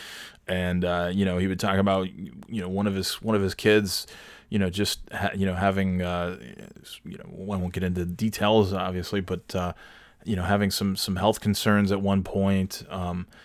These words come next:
and then just, you know, Turgeon just talking about, uh, you know, I remember saying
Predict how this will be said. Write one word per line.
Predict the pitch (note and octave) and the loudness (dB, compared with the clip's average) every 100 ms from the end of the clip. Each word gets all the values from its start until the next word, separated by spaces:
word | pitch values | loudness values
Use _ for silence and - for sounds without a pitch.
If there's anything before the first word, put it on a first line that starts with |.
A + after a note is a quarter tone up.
| - - | -20 -4
and | G2 F#2+ | 0 2
then | F#2+ | 4
just, | F#2 F#2 - | 2 0 4
you | A2 | 4
know, | F#2 - - - - - | 4 0 -14 -16 -16 0
Turgeon | G#2+ G#2 G2 | 6 6 6
just | F#2+ - | 4 4
talking | G2+ G2 G#2 | 4 6 8
about, | F#2+ F#2+ F#2+ F#2 _ | 8 8 6 2 _
uh, | G2 F2+ F2+ E2+ - - - - _ | 0 2 2 -2 -6 -20 -20 -20 _
you | B2 | 8
know, | G2+ | 8
I | F#2 | 10
remember | G2 G2 F#2 | 8 8 6
saying | - G#2 G2+ G2 G2 | 6 8 10 10 8